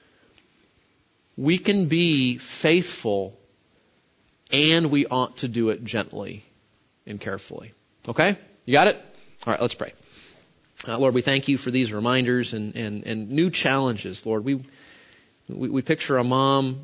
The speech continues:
nursing her child and how we want to be bold for the gospel, but we want to be gentle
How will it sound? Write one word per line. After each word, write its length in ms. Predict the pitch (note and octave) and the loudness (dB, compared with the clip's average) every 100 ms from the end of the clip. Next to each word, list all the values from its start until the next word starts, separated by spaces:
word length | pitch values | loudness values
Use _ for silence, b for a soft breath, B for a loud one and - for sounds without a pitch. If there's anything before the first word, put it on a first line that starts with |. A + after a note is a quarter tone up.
| D#3+ | -8
nursing 480 | B2 C3+ - D3 C3+ | -2 -2 0 -2 -2
her 160 | C3+ | -4
child 540 | B2+ - A2 G2+ G2 G2 | -6 -2 -2 -2 -4 -6
and 180 | G2 F#2 b b b b b b _ _ _ - - - - | -8 -12 b b b b b b _ _ _ -20 -20 -20 -12
how 380 | - C3+ C3+ | -4 0 0
we 260 | B2+ B2 C#3 | 0 0 -2
want 280 | C3 B2+ - | -2 -4 -4
to 120 | B2+ | -4
be 540 | A#2 A#2 A2+ G#2+ G#2+ - _ _ - | 0 0 0 -2 -6 -14 _ _ -12
bold 420 | A#2 B2+ D#3+ E3+ | 0 4 6 4
for 140 | C3 A#2 | 0 -4
the 80 | |
gospel, 540 | A2 A#2 G#2+ - - G#2+ | -2 0 -2 -4 -6 -6
but 180 | G#2+ A2 | -4 -4
we 100 | A#2+ | -4
want 280 | B2+ C#3 | -6 -6
to 100 | - | -6
be 160 | B2+ A#2+ | -6 -6
gentle 640 | G2+ A#2 A#2 - G#2+ F#2 | -2 -2 -2 -2 -6 -6